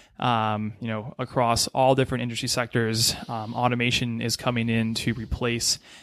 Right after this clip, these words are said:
uh, or help reduce the labor that we as humans need to do. So it's really starting in the home today with the different voice assistants, um, and is working its way out into things like autonomous vehicles. We're seeing it in warehouse and factories.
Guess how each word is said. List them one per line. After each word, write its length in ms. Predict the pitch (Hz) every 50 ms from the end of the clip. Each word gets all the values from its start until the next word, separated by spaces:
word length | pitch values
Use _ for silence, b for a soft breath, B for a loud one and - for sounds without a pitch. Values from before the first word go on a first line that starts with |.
| B B
uh, 260 | - 117 113 113 110 107
or 240 | 110 120 113 113 113 - - - - -
help 280 | - - - 143 131 135
reduce 420 | 123 113 117 127 123 113 - - _ _
the 100 | - 127
labor 340 | 117 117 113 117 113 117 110
that 280 | 107 117 107 104 107 -
we 280 | 117 120 117 113 117
as 400 | 110 113 110 110 110 110 120 123 - _ -
humans 480 | - - 131 120 113 110 113 117 - -
need 200 | - 123 120 113
to 80 | 123
do. 220 | 120 127 120 113 110
So 160 | - - 120
it's 100 | - -
really 120 | 139 135 120
starting 320 | - - 139 131 143 143
in 80 | 139 135
the 80 | 123
home 260 | 120 143 131 135 139 127
today 300 | - 139 131 127 135 135
with 100 | 127 120
the 80 | 120
different 260 | 120 123 - 131 117
voice 220 | 113 123 123 120 -
assistants, 580 | 135 - 165 147 - 185 196 220 - - - B B B B B B B B -
um, 480 | - 127 120 120 117 117 117 113 117 -
and 140 | - 127 123
is 120 | 123 117
working 300 | 120 120 127 127 127 143
its 160 | 131 123 - -
way 220 | 127 123 123 117
out 320 | - 120 120 123 120 117 -
into 380 | 127 120 120 - - - 123
things 340 | - - 127 120 117 117 107
like 140 | 123 113 -
autonomous 480 | 117 - - 123 117 113 107 110 - -
vehicles. 600 | 147 147 143 135 147 143 139 135 127 - - 139 139 151
We're 120 | 123 117
seeing 280 | - - - 131 123 120
it 140 | 120 -
in 80 | 123 110
warehouse 400 | 117 113 113 120 123 117 - -
and 100 | - 117
factories. 600 | - 143 123 117 - - 131 123 120 120 113 -